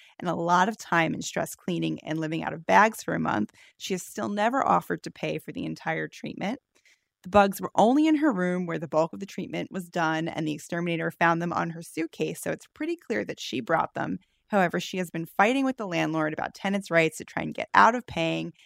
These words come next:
and another roommate has offered to chip, chip in and help pay.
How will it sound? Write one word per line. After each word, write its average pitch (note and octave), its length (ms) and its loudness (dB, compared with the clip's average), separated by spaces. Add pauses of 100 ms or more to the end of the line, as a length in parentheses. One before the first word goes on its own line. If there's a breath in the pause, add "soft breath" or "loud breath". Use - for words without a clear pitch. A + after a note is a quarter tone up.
(100)
and F3 120 -4
another G#3 360 4
roommate F3+ 440 -4
has E3+ 200 -8
offered E3 320 -2
to F3+ 100 -20
chip, - 300 -6 (220)
chip - 220 -4
in E3 200 0
and D#3+ 140 -2
help D#3+ 280 -2
pay. - 360 0